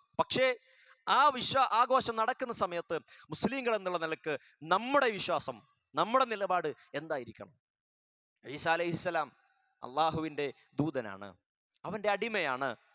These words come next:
അള്ളാഹു, ആ, ഉലുൽ അസ്മിൽ പെടുത്തിയിട്ടുള്ള ഒരുപാട് മുഅ്ജിസത്തുകൾ കാണിച്ചിട്ടുള്ള വലിയ പ്രവാചകൻ, ഒരുപാട് മഹത്വങ്ങളുണ്ട്. പക്ഷേ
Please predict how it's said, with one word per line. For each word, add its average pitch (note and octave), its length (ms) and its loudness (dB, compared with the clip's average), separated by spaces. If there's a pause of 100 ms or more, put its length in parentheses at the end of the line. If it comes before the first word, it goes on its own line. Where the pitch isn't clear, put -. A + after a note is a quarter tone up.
(200)
അള്ളാഹു, G#3 560 4 (260)
ആ, D3 120 2
ഉലുൽ A3 340 2
അസ്മിൽ G#3 360 0
പെടുത്തിയിട്ടുള്ള G#3 560 -2
ഒരുപാട് A3+ 580 4 (200)
മുഅ്ജിസത്തുകൾ G3+ 680 -2 (260)
കാണിച്ചിട്ടുള്ള G3 520 0
വലിയ F#3 240 0
പ്രവാചകൻ, G3+ 420 4
ഒരുപാട് B3 300 4
മഹത്വങ്ങളുണ്ട്. A3+ 720 0
പക്ഷേ F#3 540 -4